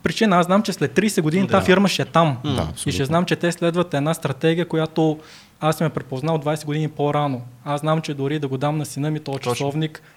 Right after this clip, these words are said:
Speaker 1: той като отиде, ще го третират като човек, който притежава този часовник.
Speaker 3: Да,
Speaker 1: Нали?
Speaker 3: да.
Speaker 1: Освен статуса, го има и достоверност и вярата в това нещо.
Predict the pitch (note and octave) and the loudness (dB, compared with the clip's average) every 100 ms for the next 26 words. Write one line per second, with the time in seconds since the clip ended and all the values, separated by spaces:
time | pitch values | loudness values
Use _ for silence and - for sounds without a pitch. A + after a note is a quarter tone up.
0 | - D3+ D#3 D3 C3 A#2+ D#3 D#3+ E3 D#3+ | 0 2 2 -2 -6 -2 0 2 0 -4
1 | - D3+ C3+ C3+ B2+ D3+ D3+ D#3 D#3+ - | -10 -6 -6 -6 -6 -2 0 -2 -6 -4
2 | D#3 D#3 D3+ - _ _ - D3+ D3+ D3+ | 0 0 -4 -14 _ _ -6 0 2 2
3 | D#3 D#3 D#3 - C#3+ C#3 D#3+ E3 D#3 - | 0 0 -6 -6 -4 -2 -2 -2 -4 -4
4 | D#3 D3 C3 - F2+ E2+ - - C3+ F2+ | -2 -2 -4 -2 0 0 -4 -6 -6 0
5 | D#3 E3+ F3 - - - D3+ E3 B2 C#3+ | 2 0 -2 -12 -10 0 2 2 -2 -2
6 | E3 D3+ C#3+ D#3 E3+ E3+ E3+ - - D#3 | -2 -2 -2 0 0 0 -2 -12 -10 -4
7 | D3+ D3+ - D3+ C3+ - C#3 D#3 D#3+ D#3+ | -2 -2 -6 -14 -12 -8 -4 -2 -2 -6
8 | D3+ D3 C#3+ C3+ D3 D3+ C#3+ B2 - C3 | -6 -6 -6 -2 0 0 -4 -6 -6 -6
9 | C3 B2+ - | -6 -8 -14